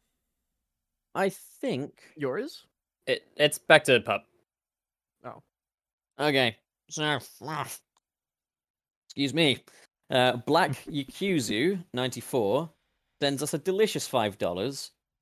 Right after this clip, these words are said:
Speaker 1: I love Sonic oh six's story as a concept, but the finished product just isn't as good.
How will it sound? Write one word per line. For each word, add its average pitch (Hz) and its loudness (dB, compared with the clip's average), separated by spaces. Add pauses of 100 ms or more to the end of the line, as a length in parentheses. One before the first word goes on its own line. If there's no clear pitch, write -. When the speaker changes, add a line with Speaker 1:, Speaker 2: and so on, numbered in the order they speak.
(140)
Speaker 1:
I 139 4
love 214 6
Sonic 127 0
oh 110 0
six's 110 -4
story 117 0
as 104 -4
a 98 -10
concept, 156 -2
but - -6
the 147 -6
finished 220 -4
product 151 0
just 165 -4
isn't 139 -4
as 110 -4
good. 95 -4